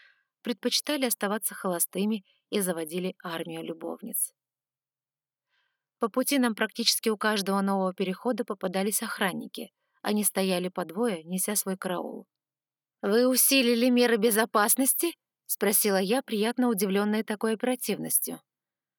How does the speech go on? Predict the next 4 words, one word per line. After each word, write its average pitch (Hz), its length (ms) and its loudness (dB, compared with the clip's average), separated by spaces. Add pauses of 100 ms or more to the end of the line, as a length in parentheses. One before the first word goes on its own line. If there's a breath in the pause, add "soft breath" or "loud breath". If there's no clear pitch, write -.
(180)
«Конечно», — 185 720 2 (360)
пожал 196 300 2
плечами 190 460 2
Ноа. 170 340 2